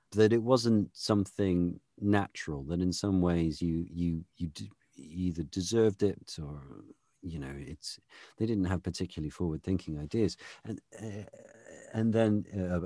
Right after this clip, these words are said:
about, about disability anyway. And then a couple of hundred years later, and thanks to Freud, when we get introduced to the idea of the subconscious and all these kind of things, and, you know, that's when people stopped seeing Shakespeare's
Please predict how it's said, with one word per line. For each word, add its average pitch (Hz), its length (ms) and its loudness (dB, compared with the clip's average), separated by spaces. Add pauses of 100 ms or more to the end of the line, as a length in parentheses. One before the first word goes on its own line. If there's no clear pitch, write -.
about, 82 380 -2
about 98 280 -2
disability 71 520 -6
anyway. 87 280 0 (440)
And 104 180 4
then 101 560 4 (140)
a - 40 -16
couple 110 240 0
of 90 80 2
hundred 90 280 0
years 85 200 -2
later, 131 400 0 (840)
and 95 160 2
thanks 95 280 0
to 85 100 -8
Freud, 85 600 0
when 80 120 -6
we 85 80 -2
get 85 160 -4
introduced 82 540 -4
to 82 80 -6
the 80 160 -4
idea 82 380 -2
of 76 140 -6
the 80 100 -16
subconscious - 760 -6
and 76 100 -10
all 76 80 -8
these 127 180 -2
kind 90 200 -4
of 76 80 -8
things, 71 320 -8
and, 80 160 -4 (460)
you 98 100 -4
know, 78 200 -2 (440)
that's 110 320 -4
when 87 540 4
people 87 340 -4
stopped - 680 0
seeing 80 320 0
Shakespeare's - 960 -4